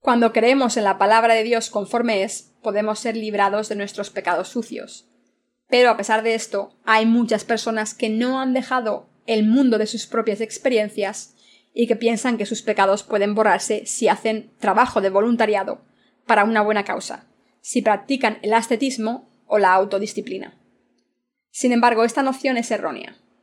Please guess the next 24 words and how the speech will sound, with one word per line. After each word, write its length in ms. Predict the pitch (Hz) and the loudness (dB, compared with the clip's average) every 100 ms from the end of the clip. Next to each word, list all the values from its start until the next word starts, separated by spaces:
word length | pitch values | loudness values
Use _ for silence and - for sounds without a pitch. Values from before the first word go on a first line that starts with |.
| _ _ _ _ _ | _ _ _ _ _
Dios 400 | - 196 254 285 | -8 0 2 2
dijo 200 | 240 226 | -4 -4
en 80 | 214 | -4
Jeremías: 720 | 208 190 196 185 - - - _ _ _ _ _ - | -2 -4 -4 -8 -10 -12 -16 _ _ _ _ _ -2
«Aunque 300 | 226 233 220 | 0 2 0
te 120 | 214 | 2
laves 300 | 233 277 285 | 4 2 0
con 160 | 277 | -2
lejía 480 | 240 233 277 226 - - | -2 -2 -2 -2 -4 -8
y 140 | 214 | -6
amontones 560 | 208 214 208 240 254 - | -4 -4 -2 -2 -2 -2
jabón 380 | 233 214 208 | -2 -2 -4
sobre 300 | - 214 202 | -6 -4 -4
ti, 280 | 202 269 320 _ _ _ - | -2 -4 -6 _ _ _ -6
la 140 | 208 | -2
mancha 320 | 220 240 240 | 2 2 2
de 100 | 202 | 0
tu 100 | 208 | 0
pecado 440 | 208 196 220 254 262 | -2 0 2 0 -2
permanecerá 720 | 226 208 208 202 208 247 - | -2 -2 -4 -2 0 0 0
aún 340 | 214 220 285 | 0 2 2
delante 320 | 233 220 214 214 | 2 2 0 -2
de 80 | |
mí», 300 | 208 196 - | -4 -8 -14